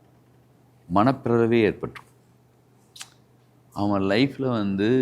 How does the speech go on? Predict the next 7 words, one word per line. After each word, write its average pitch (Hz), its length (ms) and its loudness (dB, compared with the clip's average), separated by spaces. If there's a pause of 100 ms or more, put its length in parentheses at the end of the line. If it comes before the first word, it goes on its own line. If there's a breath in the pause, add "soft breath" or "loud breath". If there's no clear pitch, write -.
(880)
அந்த 87 420 -4 (1300)
இதுக்கு 104 300 -4
வந்து, 82 520 0 (880)
ஆ, 82 680 -2 (200)
எனக்கு 113 200 0
இப்ப 95 120 0
தெரியும். 95 460 0